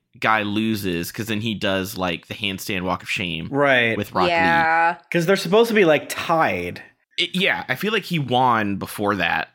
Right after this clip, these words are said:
Speaker 1: at some point, or maybe in, even in the show he won, because I feel like Naruto and Sasuke were like, 'cause Kakashi was like, "Oh, I guess I lost," and,
Speaker 2: Mm-hmm.
Speaker 1: like, didn't care. And
Speaker 2: 'Cause
Speaker 1: then,
Speaker 2: Kakashi
Speaker 1: like,
Speaker 2: doesn't give a fuck when he loses. That's true.
Speaker 3: No, yeah.
Speaker 1: Right. And I feel like they were all like, "What the fuck is going on?"
Speaker 3: <laughs> Mm-hmm,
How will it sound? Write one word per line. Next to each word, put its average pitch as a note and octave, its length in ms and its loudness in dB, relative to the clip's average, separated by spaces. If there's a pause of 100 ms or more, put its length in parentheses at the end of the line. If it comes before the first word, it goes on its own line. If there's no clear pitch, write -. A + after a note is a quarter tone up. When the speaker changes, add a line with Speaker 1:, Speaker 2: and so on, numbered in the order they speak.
Speaker 1:
at G2 120 -2
some G2+ 220 -2
point, F#2 360 -4
or A2 120 0
maybe B2 260 0
in, G#2+ 240 -2
even G2+ 180 0
in F#2+ 80 -2
the F#2 60 -2
show G2 240 0
he F#2 180 -4
won, F2 340 -2
because G#2+ 220 -6
I G#2+ 60 0
feel A#2+ 300 -2
like G#2+ 260 0
Naruto G#2 560 0
and F#2 100 -4
Sasuke G2+ 300 -4
were F2+ 100 -4
like, E2 320 -6 (380)
'cause C3 120 -4
Kakashi C#3 300 0
was C3 120 0
like, A2+ 200 2
"Oh, C#3 200 4
I G2+ 80 -4
guess G2 160 -2
I A2+ 40 2
lost," B2 480 2
and, C3 100 2
Speaker 2:
Mm-hmm. C#3 80 2
Speaker 1:
like, - 300 0 (200)
didn't A2 220 -2
care. G#2+ 360 0
And E3+ 160 -4
Speaker 2:
'Cause G3 100 4
Speaker 1:
then, F#3+ 80 0
Speaker 2:
Kakashi A#3+ 120 6
Speaker 1:
like, A#3+ 80 2
Speaker 2:
doesn't F#3 180 4
give D3+ 120 2
a B2+ 60 -2
fuck A#2 220 -2
when G#2 100 -4
he G#2 60 -2
loses. A2 320 -4
That's - 180 -10
true. - 240 -10
Speaker 3:
No, E3+ 420 0
yeah. D3+ 320 -4
Speaker 1:
Right. G2 220 0 (380)
And G#2+ 100 -2
I - 20 -2
feel C#3+ 160 0
like B2+ 140 2
they B2+ 80 2
were A#2+ 120 2
all A2+ 140 4
like, G#2+ 220 0
"What C#3 100 -8
the A3 80 -4
fuck - 240 -10
is - 100 -2
going B2 280 -4
on?" G#2+ 260 0
Speaker 3:
<laughs> - 20 4
Mm-hmm, F3+ 340 0